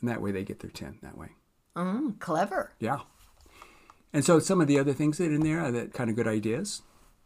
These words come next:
Speaker 1: Um, the "don't kill," that's a nice idea. Now, the way it is phrased in the King James Version is, "Thou shalt not kill."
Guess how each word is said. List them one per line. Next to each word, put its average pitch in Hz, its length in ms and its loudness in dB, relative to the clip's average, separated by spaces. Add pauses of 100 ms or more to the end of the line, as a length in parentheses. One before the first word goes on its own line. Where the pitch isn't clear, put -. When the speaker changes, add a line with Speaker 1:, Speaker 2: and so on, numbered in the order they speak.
(380)
Speaker 1:
Um, 101 320 -6 (160)
the 101 360 -2
"don't 104 260 -6
kill," 113 320 -4 (180)
that's - 220 -12
a 98 100 -6 (100)
nice 101 220 -6
idea. 110 220 -2
Now, 123 160 0
the 131 120 0
way 185 160 -2
it - 200 -4
is 131 380 -2 (100)
phrased 131 520 -4
in 117 200 0
the 110 300 -2 (400)
King 123 240 2
James 117 280 -2
Version 113 400 -2
is, 101 240 -2
"Thou 101 280 -2
shalt 101 420 -4 (160)
not 95 320 -6 (480)
kill." - 380 -6